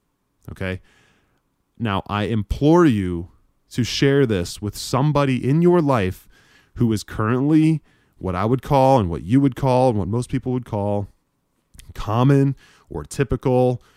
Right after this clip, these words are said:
or normal, quote unquote normal, and they are desiring uncommon and non-typical high-level fitness or health results.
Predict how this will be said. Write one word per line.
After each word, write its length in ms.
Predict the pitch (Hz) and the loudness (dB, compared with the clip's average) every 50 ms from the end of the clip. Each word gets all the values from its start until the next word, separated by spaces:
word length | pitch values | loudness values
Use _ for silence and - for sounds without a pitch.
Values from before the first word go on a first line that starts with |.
| _ _ | _ _
or 240 | _ - 87 80 76 | _ -8 -6 -6 -6
normal, 840 | 78 80 98 117 127 135 131 127 127 127 123 123 120 120 123 131 127 - - - - | -6 -4 -2 2 2 4 4 4 4 4 4 4 4 2 2 0 -2 -4 -10 -20 -14
quote 200 | - - 120 117 | -6 -4 -2 -2
unquote 340 | 117 110 - 110 113 107 85 | -2 -4 -4 -4 -4 -4 -2
normal, 600 | 90 98 107 120 127 127 127 123 123 123 123 - _ _ _ _ _ _ _ _ _ _ - - - | -2 -2 0 0 2 2 2 2 2 0 0 -4 _ _ _ _ _ _ _ _ _ _ -16 -10 -6
and 500 | 101 104 101 101 98 98 92 92 85 - | -4 -2 -2 -2 -2 -2 -4 -4 -6 -8
they 300 | 107 107 117 117 117 110 | -8 -6 -4 -4 -4 -4
are 580 | - 110 110 107 104 104 101 98 92 92 90 - - - _ _ _ _ _ _ _ _ _ _ _ - | -4 -4 -2 -2 0 0 -2 -2 -4 -6 -8 -10 -16 -20 _ _ _ _ _ _ _ _ _ _ _ -18
desiring 1120 | - 107 127 123 107 98 127 123 135 139 135 131 120 110 101 95 87 87 90 98 117 131 123 - - _ _ _ _ _ _ _ _ _ _ - | -8 -4 -4 -2 0 0 2 2 4 4 4 4 4 4 2 0 -2 -2 -2 -4 -4 -6 -8 -10 -16 _ _ _ _ _ _ _ _ _ _ -4
uncommon 880 | - 127 139 135 135 - - 131 120 107 92 90 85 85 90 95 107 104 - - _ _ _ _ _ | 0 0 2 0 0 -2 -2 -2 -2 -2 -2 -4 -4 -4 -6 -6 -8 -10 -14 -18 _ _ _ _ _
and 160 | - 98 95 | -8 -6 -4
non-typical 920 | 98 110 117 123 127 120 - - 123 - 110 98 - 92 85 82 82 85 - _ _ _ _ _ | -2 -2 -2 -2 -2 -4 -4 -6 -6 -6 -6 -8 -6 -6 -6 -6 -6 -8 -10 _ _ _ _ _
high-level 1080 | _ - - - 113 120 127 135 135 143 151 160 170 143 110 101 90 92 95 98 _ _ _ _ _ _ _ _ _ _ _ _ _ _ _ _ | _ -14 -8 -6 -4 -2 -2 -2 -2 -2 0 0 0 0 0 0 -2 -4 -6 -8 _ _ _ _ _ _ _ _ _ _ _ _ _ _ _ _
fitness 640 | _ - 156 - - 113 110 104 101 - - - - - | _ -6 -6 -4 -4 -4 -6 -6 -6 -8 -12 -14 -12 -10
or 160 | 98 95 87 | -8 -8 -8
health 480 | - - 131 127 110 107 - - - - - - - | -6 -4 -4 -2 -2 -4 -6 -10 -18 -20 -20 -20 -14
results. 680 | - 95 101 95 120 120 98 65 52 - - - - | -10 -8 -6 -2 -2 -2 -2 -4 -8 -12 -18 -18 -20